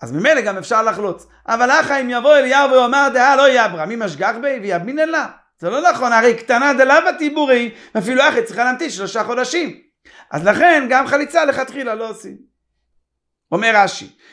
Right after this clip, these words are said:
וכל הנח דמו רבנן חולצות ולא מתייבמות, כגון אחות חלוצתו, אחות זקוקתו, וספק צרת ערווה. אומר רש"י, יש שם, אטם שום דלא אפשרו, כי אין ברירה אחרת.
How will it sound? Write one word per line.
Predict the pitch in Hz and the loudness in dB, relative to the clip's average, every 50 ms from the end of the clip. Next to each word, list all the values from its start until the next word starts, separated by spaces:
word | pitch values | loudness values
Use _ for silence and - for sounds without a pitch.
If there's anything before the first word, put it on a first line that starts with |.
| _ - | _ -6
וכל | 156 170 175 269 311 330 302 | -6 -2 2 4 4 6 4
הנח | 294 320 320 302 247 | 4 2 2 2 0
דמו | 214 196 220 220 233 294 294 | 2 2 2 2 2 2 2
רבנן | 254 254 240 233 240 262 262 254 208 | 2 4 4 4 4 4 2 0 0
חולצות | - - 214 190 - 254 254 175 | -4 -6 -6 -4 -2 -4 -2 0
ולא | 208 240 247 247 | 0 0 0 0
מתייבמות, | 240 226 - 233 233 220 202 202 196 190 - | 0 -2 -4 -4 -4 -2 -2 -4 -6 -6 -4
כגון | - 233 247 226 247 277 269 240 190 - - _ _ _ - | 0 0 2 4 4 4 4 2 -2 -6 -14 _ _ _ -8
אחות | - 190 202 196 | -4 -4 -4 -2
חלוצתו, | - 214 208 208 202 202 220 190 190 - 240 233 220 | -2 -4 -2 -2 -2 -2 -4 -4 -2 -2 -2 0 0
אחות | 202 - 208 208 208 | 0 -2 -4 -6 -6
זקוקתו, | - 226 - 220 196 - - 269 247 240 233 190 - _ _ _ _ _ _ - | -10 -8 -4 -2 -2 0 0 0 2 0 0 -4 -8 _ _ _ _ _ _ -2
וספק | 175 196 - - - 262 220 - - | -2 -2 -2 0 2 2 2 2 0
צרת | - - 208 208 214 208 214 214 185 196 226 247 247 - | -2 0 2 2 2 0 -2 -4 0 2 2 2 2 4
ערווה. | 240 226 220 196 233 254 269 262 226 185 - _ _ _ _ _ _ _ _ | 2 2 2 4 4 4 4 4 2 -2 -8 _ _ _ _ _ _ _ _
אומר | - 135 165 196 196 | -16 -10 -8 -6 -4
רש"י, | 175 196 233 - - 180 196 | -2 -2 -4 -4 -4 -6 -6
יש | 196 - | -4 -4
שם, | 220 208 202 165 - - - 196 | -4 -4 -6 -8 -10 -8 -4 -4
אטם | 226 226 - 240 226 | -2 0 0 0 0
שום | 185 202 226 | -2 -4 -4
דלא | 202 196 196 233 240 | -4 -2 0 0 0
אפשרו, | 226 226 - 220 233 269 247 196 139 - _ _ _ _ _ _ _ | -2 -2 0 0 0 0 -2 -4 -10 -12 _ _ _ _ _ _ _
כי | - 185 | -4 -2
אין | 220 233 226 | 0 2 4
ברירה | - 240 233 220 240 240 | 6 6 6 6 4 2
אחרת. | 226 - 254 262 233 180 123 | 2 0 -2 -4 -6 -6 -10